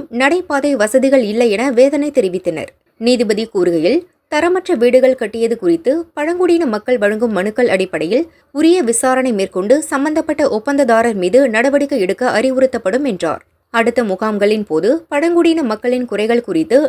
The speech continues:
நடவடிக்கை எடுக்காத அரசு துறை அதிகாரிகள் மீது மேல் நடவடிக்கை எடுக்க பரிந்துரை செய்யப்படும் என்றும் தெரிவித்தார். பழங்குடியினர் கிராமம் வழியாக செல்லும் மின்கம்பிகள் தாழ்வாக செல்வதாக நீதிபதியிடம்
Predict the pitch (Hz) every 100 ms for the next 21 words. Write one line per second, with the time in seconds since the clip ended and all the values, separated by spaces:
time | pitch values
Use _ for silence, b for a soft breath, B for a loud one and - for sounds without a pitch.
0 | 220 233 285 311 320 311 196 226 233 233
1 | 247 202 220 254 247 247 220 180 214 233
2 | 226 214 156 165 302 b b - 269 349
3 | 370 240 247 247 254 233 233 254 269 240
4 | 262 269 285 277 220 226 233 226 202 190
5 | 311 320 262 190 180 143 - _ _ -
6 | 247 254 247 233 240 240 196 202 226 226
7 | 190 214 220 220 - 214 220 202 208 220
8 | 180 160 208 311 _ 302 277 311 330 339
9 | 330 208 202 196 202 262 233 240 269 247
10 | 196 196 247